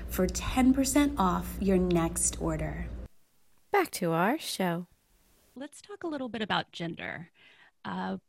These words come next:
Speaker 3: what are some ways that both of you have found to support your own children's gender identity and exploration and expression, and how you hold space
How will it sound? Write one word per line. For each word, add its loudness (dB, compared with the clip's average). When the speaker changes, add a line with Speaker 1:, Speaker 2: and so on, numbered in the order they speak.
Speaker 3:
what -2
are -2
some -2
ways -4
that -8
both -8
of -14
you -4
have -8
found -4
to -12
support -6
your -8
own 0
children's -4
gender -4
identity -6
and -8
exploration -6
and -4
expression, -6
and -4
how -8
you -2
hold -4
space -6